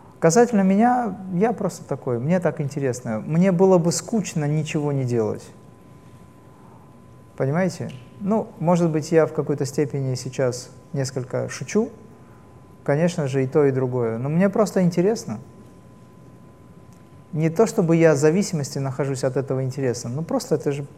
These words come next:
прикольно. Почему бы и нет? У меня есть якорь. Это творчество, это крия. Меня здесь ничего не держит, на самом деле.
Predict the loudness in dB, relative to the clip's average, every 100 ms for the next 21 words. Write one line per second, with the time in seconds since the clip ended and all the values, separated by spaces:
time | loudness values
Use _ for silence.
0 | -20 -4 -4 0 0 0 -4 -12 -20 -20
1 | -20 -20 -20 -18 -16 -14 -14 -16 -18 -18
2 | -20 -20 -20 -20 -20 -20 -10 -4 2 4
3 | 4 2 0 -2 -6 -18 -20 -20 -20 -20
4 | -20 -20 -20 -20 -20 -20 -20 -14 0 4
5 | 6 6 6 4 4 2 -4 -8 -20 -20
6 | -20 -20 -8 0 2 4 4 2 0 -2
7 | 0 2 0 0 0 0 0 -4 -14 -20
8 | -20 -20 -20 -6 0 2 2 0 -2 -2
9 | -2 -2 -2 -4 -6 -6 -12 -14 -12 -12
10 | -12